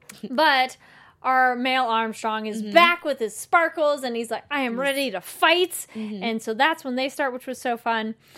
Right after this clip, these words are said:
Speaker 2: And then over back in the outside of Central, they got a cannon.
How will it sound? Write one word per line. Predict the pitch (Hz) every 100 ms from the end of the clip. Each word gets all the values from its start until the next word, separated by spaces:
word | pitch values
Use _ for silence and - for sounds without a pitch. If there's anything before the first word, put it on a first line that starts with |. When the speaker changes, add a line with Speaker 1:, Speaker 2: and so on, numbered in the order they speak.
| - _
Speaker 2:
And | 233 240
then | 240 233 233 -
over | 247 233 240 - _
back | 240 240
in | 240
the | 240 -
outside | 277 277 277
of | 240
Central, | 226 220 220
they | 208
got | 202 175
a |
cannon. | - - 330 311 285 277 277